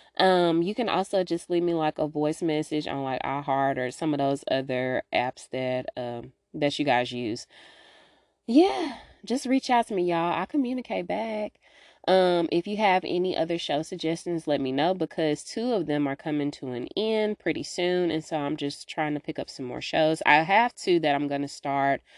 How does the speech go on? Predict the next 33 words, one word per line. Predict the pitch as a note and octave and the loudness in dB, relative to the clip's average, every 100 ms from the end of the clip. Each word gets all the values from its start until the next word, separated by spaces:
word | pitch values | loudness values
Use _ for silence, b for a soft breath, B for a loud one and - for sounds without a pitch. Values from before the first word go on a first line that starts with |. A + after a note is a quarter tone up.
| b b b b | b b b b
um, | C#3 C#3+ C3+ - | 0 0 -2 -2
and | C#3 | 0
I | C#3+ | 2
don't | C#3 D#3+ | 2 0
wanna | D3+ D3+ | 0 -2
tell | D3 D3+ C#3+ | -4 -4 -2
you | D3 | -2
guys | D3+ D3 D3 - | -2 -2 -4 -4
what | C#3 C#3+ | -6 -6
they | - - | -6 -4
are | - C3 D3+ | -2 0 2
until | D3+ D3 D3 | 0 -2 0
I | C3+ | 0
actually | - C3+ C3 | 0 -2 -6
start | B2 - B2+ C3 | -6 -4 -2 -2
'em. | D#3+ | -2
So | C#3+ | -2
hopefully | C#3+ D#4+ - C4 B3+ | 0 -2 -2 -4 -2
you | A#3+ | 2
guys | G#3 G#3+ | 2 2
will | F#3+ | 0
be | F3+ | 0
on | E3+ E3 D#3+ - | 2 2 0 -2
the | D3+ | 0
ride, | D3 C#3+ C#3 C3+ - B B B B B | 2 4 2 0 -4 B B B B B
um, | D3 C#3 C3+ C3 D3+ - _ - | 6 6 4 0 -8 -12 _ 0
with | D#3 D3+ | 2 4
me | D3 C#3+ | 4 2
for | D#3 | 0
those | C#3 C3 C3+ | 2 2 2
two | - C#3 | -4 -4
as | A2+ B2 | -4 -4
well. | - F#2+ E2 D3 | -6 -2 -4 -4